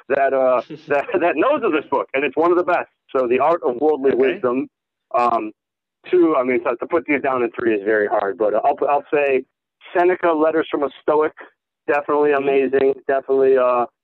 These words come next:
Speaker 1: holds up.
Speaker 2: Mm-hmm.
Speaker 1: Three, I'm gonna have to say, um, Nietzsche,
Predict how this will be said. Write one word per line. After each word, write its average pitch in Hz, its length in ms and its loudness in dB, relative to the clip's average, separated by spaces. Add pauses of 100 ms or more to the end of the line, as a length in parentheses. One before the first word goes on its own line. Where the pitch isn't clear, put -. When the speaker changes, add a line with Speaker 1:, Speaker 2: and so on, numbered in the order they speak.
(160)
Speaker 1:
holds 131 320 0
up. 123 220 0
Speaker 2:
Mm-hmm. - 540 -12
Speaker 1:
Three, 202 320 4
I'm 151 140 -2
gonna 160 240 0
have 156 220 -4
to 143 80 -4 (120)
say, 139 520 2 (360)
um, 120 540 -2
Nietzsche, 170 640 2